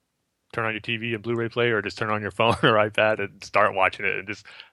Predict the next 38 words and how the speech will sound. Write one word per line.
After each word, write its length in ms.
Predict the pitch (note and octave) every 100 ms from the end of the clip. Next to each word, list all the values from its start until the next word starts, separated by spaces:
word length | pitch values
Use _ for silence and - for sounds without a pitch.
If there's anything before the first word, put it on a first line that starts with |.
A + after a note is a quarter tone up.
| -
pick 160 | C#3
the 80 | -
part 280 | - B2+ A#2+
you 80 | B2
wanna 220 | A#2+ A#2+
watch, 440 | A#2 A#2 B2 A#2+ -
or 360 | F#2 F2 F#2 F#2 -
if 140 | -
you 140 | G#2
have 180 | G2 F#2+
to 240 | - F#2+ F2+ _ _ -
only 160 | A2+
watch 320 | G2+ G2 G#2
half 220 | B2+ A2 A#2+
of 100 | A2+
it 80 |
and 60 | G#2
pick 120 | A#2+
it 80 | G#2+
up 140 | G#2
later, 280 | A2 A2+ A#2
just 160 | A2+ A2
all 240 | C3+ A#2+
that 180 | G#2+ G#2
stuff 260 | - G#2+ G#2+ _ _ - -
you 80 | A2+
get 140 | A2
to 60 | -
do 240 | G2+ F#2+
when 260 | F#2 F#2 F2
the 80 | F2
movie 280 | F#2 F#2 F2+
comes 220 | F#2+ F2+
out 100 | F2
on 80 | F2+
home 200 | F#2+ F2
release. 320 | - G2 -
So, 260 | - F2+